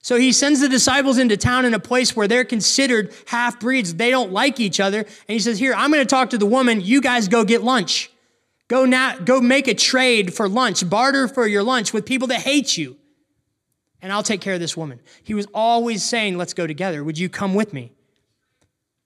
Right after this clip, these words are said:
We see all kinds of people coming to Jesus because he invited them. The second thing you can ask is, "Would you read this with me? Would you read the Bible with me?"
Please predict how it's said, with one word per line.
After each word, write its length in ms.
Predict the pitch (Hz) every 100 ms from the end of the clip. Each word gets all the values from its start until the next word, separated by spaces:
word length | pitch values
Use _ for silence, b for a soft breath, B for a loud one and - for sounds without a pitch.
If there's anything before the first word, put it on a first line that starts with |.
| _ _ _ _ _ _ _ -
We 120 | 202
see 200 | - 220
all 280 | 214 226 226
kinds 320 | 226 214 185
of 100 | 165
people 280 | 190 147 143
coming 380 | 185 196 180 - b -
to 100 | 175
Jesus 560 | 156 220 156 151 - b b
because 360 | 185 214 190
he 100 | 190
invited 460 | 180 170 180 165 143
them. 180 | 135 127 B -
The 60 |
second 380 | 190 262 262 247
thing 180 | 240 226
you 100 | 220
can 120 | 233
ask 420 | 202 208 226 - - B
is, 360 | 208 208 190 - -
"Would 280 | 180 214 180
you 120 | 220
read 280 | 214 214 165
this 260 | 185 -
with 180 | 196 190
me? 120 | 160
Would 160 | 156 165
you 100 | 196
read 160 | 208
the 80 | 190
Bible 300 | 180 156 165
with 200 | 208 254
me?" 140 | 143